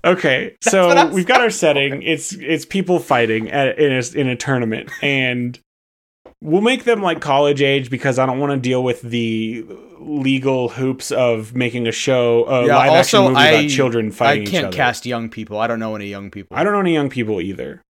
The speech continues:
Speaker 1: but I do know adults to a degree.
Speaker 2: Love adults.
Speaker 1: To a degree. Okay, um, so we're on Earth.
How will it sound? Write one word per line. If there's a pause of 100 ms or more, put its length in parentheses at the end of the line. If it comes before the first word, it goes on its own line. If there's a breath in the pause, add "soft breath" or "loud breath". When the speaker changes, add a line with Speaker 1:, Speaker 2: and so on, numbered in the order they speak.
(140)
Speaker 1:
but
I
do
know
adults (480)
to
a
degree.
Speaker 2:
Love
adults.
Speaker 1:
To
a
degree. (480)
Okay, (180)
um, (600)
so
we're
on
Earth.